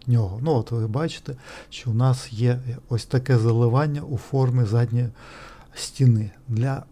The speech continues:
ось цього, а, шрифта, де у нас є цифра три. А далі,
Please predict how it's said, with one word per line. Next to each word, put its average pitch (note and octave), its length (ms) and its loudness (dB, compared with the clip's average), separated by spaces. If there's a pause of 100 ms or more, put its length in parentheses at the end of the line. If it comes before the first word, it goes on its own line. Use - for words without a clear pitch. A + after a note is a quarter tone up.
ось B2 280 -4
цього, A2+ 480 -2 (840)
а, G#2 340 -4 (920)
шрифта, C3 600 -2
де A#2+ 240 2
у A2 140 0
нас A#2 340 -2
є A2+ 260 -4 (420)
цифра A#2+ 440 -2
три. B2 320 -4 (1160)
А A#2 220 0
далі, E3 480 2